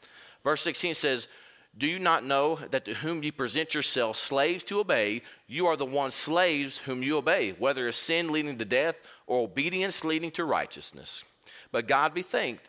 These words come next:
that through you, w-, though you were slaves of sin, yet you obeyed from the heart that form of doctrine to which you were delivered.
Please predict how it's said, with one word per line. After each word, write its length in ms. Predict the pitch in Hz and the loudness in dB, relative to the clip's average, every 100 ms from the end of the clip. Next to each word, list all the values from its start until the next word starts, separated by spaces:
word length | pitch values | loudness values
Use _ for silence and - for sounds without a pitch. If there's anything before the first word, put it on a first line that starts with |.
| - | -6
that 180 | 127 110 | -2 -2
through 200 | - 143 | -4 -6
you, 480 | 127 180 196 127 117 | -4 -4 -2 -4 -6
w-, 280 | 107 117 - | -6 -8 -6
though 220 | 104 151 | -2 0
you 180 | 156 170 | 0 -2
were 120 | 139 | 0
slaves 560 | - - 165 175 190 165 | 2 2 4 2 0 -2
of 60 | |
sin, 420 | 160 - 208 131 123 | 0 2 2 0 -2
yet 140 | 135 | -4
you 180 | 147 139 | -2 -2
obeyed 480 | 135 117 151 170 151 | 0 2 2 0 -2
from 160 | 135 | -4
the 100 | 127 | -2
heart 280 | - 175 117 | 0 0 0
that 160 | 110 - | -2 -4
form 240 | 139 147 | -6 -4
of 80 | 147 | -2
doctrine 480 | 117 101 - 104 104 - - | 0 0 -4 -12 -12 -20 -12
to 80 | 135 | -6
which 320 | 120 117 - | -4 -4 -6
you 80 | 110 | -6
were 160 | 101 | -4
delivered. 460 | 95 104 92 69 60 | -4 -4 -4 -6 -12